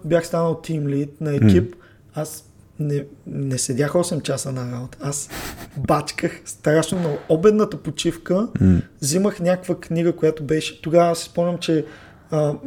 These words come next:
Speaker 1: беше някакво много хубаво време, аз четях за reflection нещо,
Speaker 2: Мгм.
Speaker 1: нали, reflection в dot net и не ми беше много ясно как се случват и в обедната почивка предварително си бях купил храна, сядах в парка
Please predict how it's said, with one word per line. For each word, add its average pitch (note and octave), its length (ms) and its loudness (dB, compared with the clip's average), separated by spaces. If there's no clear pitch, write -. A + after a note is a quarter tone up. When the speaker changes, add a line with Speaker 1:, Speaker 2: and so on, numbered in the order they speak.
Speaker 1:
беше E3+ 240 2
някакво F3 200 0
много E3+ 180 4
хубаво D#3+ 260 2
време, F3+ 200 2
аз E3 160 0
четях - 380 0
за C#3+ 180 2
reflection D3 520 0
нещо, C#3 640 -2
Speaker 2:
Мгм. G2+ 140 6
Speaker 1:
нали, E3 240 6
reflection E3 360 0
в D3 180 0
dot D#3 300 0
net D#3+ 160 0
и F3 260 6
не E3+ 280 0
ми F3 100 2
беше F#3 240 2
много F3+ 180 2
ясно F3+ 220 0
как E3+ 200 0
се - 60 -6
случват F3 440 -4
и F#3 220 0
в - 120 -4
обедната G#3 460 4
почивка F#3 580 0
предварително F3+ 520 4
си F3+ 140 -4
бях F#3+ 200 2
купил F#3+ 280 2
храна, E3+ 460 2
сядах G3+ 340 4
в E3 120 -6
парка F#3 460 4